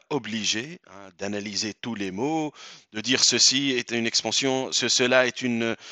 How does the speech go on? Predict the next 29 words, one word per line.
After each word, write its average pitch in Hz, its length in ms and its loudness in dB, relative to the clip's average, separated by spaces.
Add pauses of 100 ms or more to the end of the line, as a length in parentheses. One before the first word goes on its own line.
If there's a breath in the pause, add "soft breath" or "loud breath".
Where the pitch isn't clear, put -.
(120)
cela 135 360 6
est 123 140 -2
un 123 160 2
complément 123 380 -2
circonstanciel, 135 840 2
et 120 80 -2
cetera. 123 400 -2 (440 loud breath)
Il 151 120 -4
suffira 143 640 2
de 117 340 -8
relever, 107 640 -6 (320)
par 90 120 -6
exemple 101 260 -4
pour 95 120 -6
cet - 180 0
exercice, 101 600 -2 (380 loud breath)
il 104 100 -8
suffira 131 440 0
de 98 100 -10
relever 101 520 -8 (580 soft breath)
les 107 200 0
expansions 104 720 -4
et 123 100 -4
de 101 100 -6
dire 127 240 -6
quelle 107 180 -4
est 117 60 -2
leur 104 180 -8
nature. - 560 -12